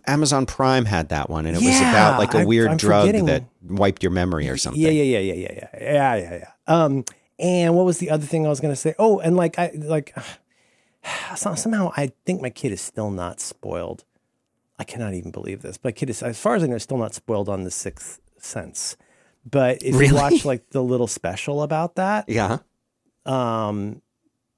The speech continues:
Speaker 2: do you, are you aware of, like, the use of colors in that?
Speaker 1: Yes, that one.
Speaker 2: Okay,
Speaker 1: Red.
Speaker 2: cool. I love, I love stuff like that. I, I realize it's a little bit of a parlor trick, but I love stuff like
Speaker 1: I
Speaker 2: that.
Speaker 1: do too.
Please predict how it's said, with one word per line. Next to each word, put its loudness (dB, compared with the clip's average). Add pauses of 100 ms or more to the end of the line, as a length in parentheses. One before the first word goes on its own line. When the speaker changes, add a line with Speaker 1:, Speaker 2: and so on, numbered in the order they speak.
(160)
Speaker 2:
do -4
you, -2
are 0
you 2
aware 0
of, -2
like, -2
the -8
use -10
of -20
colors -10 (320)
in -6
that? -6 (140)
Speaker 1:
Yes, 0
that 0
one. -6
Speaker 2:
Okay, -8 (120)
Speaker 1:
Red. 0
Speaker 2:
cool. -20 (220)
I 4
love, 4
I 2
love -4
stuff -14
like -6
that. -4
I, 4
I 2
realize 6
it's -2
a 2
little 0
bit -2
of -4
a -2
parlor -6
trick, -10
but -8
I -8
love -8
stuff -12
like -6
Speaker 1:
I -2
Speaker 2:
that. -2
Speaker 1:
do -6
too. 0